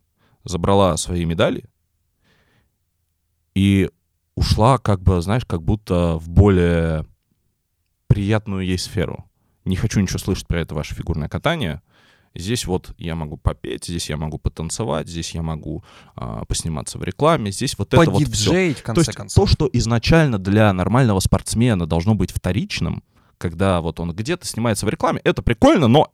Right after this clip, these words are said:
Speaker 1: это между матчами как бы.
Speaker 2: Слушай, ну а с другой стороны, вот, э, заработал человек, да, какие-то деньги, вот он работал,
Speaker 1: Да.
Speaker 2: работал десять там лет, там, кто-то, кому-то нужно десять лет, кому-то нужно пять, и вот он живет, условно говоря, на с-, на дивиденды, да, то есть
Speaker 1: Мгм.
Speaker 2: на, на то, что он заработал.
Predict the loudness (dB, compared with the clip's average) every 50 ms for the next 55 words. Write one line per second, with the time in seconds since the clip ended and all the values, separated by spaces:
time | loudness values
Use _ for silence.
0 | _ 0 0 0 -2 -2 0 0 0 0 -2 -2 -2 -2 -2 -4 -6 -6 -6 -4
1 | -2 -2 -2 -2 -2 -4 -4 -4 -4 -4 -4 -4 -4 -4 -6 -6 -6 -6 -6 -6
2 | -6 -6 -6 -6 -6 -6 -6 -6 -8 -6 -4 -4 -2 -2 -2 0 0 0 2 2
3 | 0 0 0 -2 -4 -4 -4 -2 -2 0 0 0 -2 -2 -2 0 0 0 0 -2
4 | -6 -10 -10 -8 -8 -6 -6 -6 -6 -6 -6 -6 -6 -6 -6 -6 -6 -6 -4 -4
5 | -2 -2 -2 0 0 0 0 0 0 0 0 -2 -2 0 -2 -4 -4 -6 -6 -4
6 | -4 -4 -4 -4 -8 -10 -8 -8 -6 -6 -6 -6 -6 -8 -10 -14 -14 -14 -16 -6
7 | -4 -4 -4 -4 -8 -6 -2 -2 -2 -2 -2 -4 -4 -4 -4 -2 -2 -4 -2 0
8 | 2 0 0 0 -4 -8 -6 -6 -6 -4 -4 -4 -6 -6 -6 -6 -8 -10 -6 -2
9 | 0 0 0 -2 -2 -4 -4 -4 -2 -4 -4 -2 0 2 2 2 0 -2 -4 -2
10 | -2 0 0 0 0 0 0 0 0 -2 -4 -6 -6 -8 -8 -6 -2 0 2 2
11 | 2 2 0 -2 0 -2 -2 0 0 2 2 0 -2 -6 -6 -2 0 0 0 0
12 | -2 -4 -4 -4 -4 -2 -2 -2 0 -2 -2 -2 -2 -4 -4 -4 -6 -8 -4 -4
13 | -2 -2 -2 -2 -2 -2 -4 -4 -6 -10 -16 -18